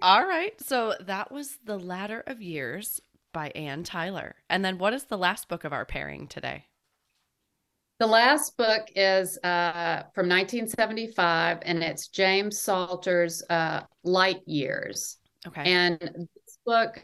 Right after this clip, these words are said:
Speaker 2: I was drawn to because of its beautiful language. Uh, it's the portrait, instead of focusing on, uh,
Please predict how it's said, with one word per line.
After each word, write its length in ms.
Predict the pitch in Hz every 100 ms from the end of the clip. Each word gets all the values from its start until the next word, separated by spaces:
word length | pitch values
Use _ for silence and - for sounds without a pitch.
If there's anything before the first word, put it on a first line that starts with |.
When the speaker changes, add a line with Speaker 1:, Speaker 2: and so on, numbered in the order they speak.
| -
Speaker 2:
I 80 | 180
was 180 | 180 160
drawn 420 | 180 175 180 180
to 580 | 180 175 165 165 160 156 -
because 460 | 156 - 175 165 160
of 220 | 160 160
its 200 | 156 -
beautiful 560 | - 165 160 151 156 147
language. 880 | 131 117 135 147 - - - - - _ _ _ -
Uh, 380 | 165 156 156 151
it's 220 | - 190 -
the 220 | 185 - _
portrait, 580 | 214 208 202 214 196 - - _ _
instead 400 | 202 190 - 226
of 180 | 233 226
focusing 840 | 220 196 208 202 - 190 185 180 -
on, 560 | 170 160 170 165 165
uh, 720 | - - 165 160 156 - -